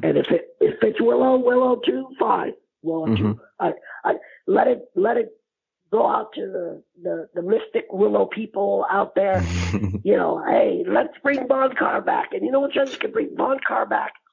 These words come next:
Speaker 1: as, as a very disgruntled guy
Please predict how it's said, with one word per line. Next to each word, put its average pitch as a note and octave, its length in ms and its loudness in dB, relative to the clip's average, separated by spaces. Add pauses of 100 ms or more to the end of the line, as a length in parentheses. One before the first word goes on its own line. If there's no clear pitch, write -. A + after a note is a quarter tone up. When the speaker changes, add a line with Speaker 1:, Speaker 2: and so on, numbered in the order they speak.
(260)
Speaker 1:
as, - 220 0 (1120)
as - 140 0
a D#3+ 100 -2
very A#3+ 320 0
disgruntled - 760 -4
guy - 360 -4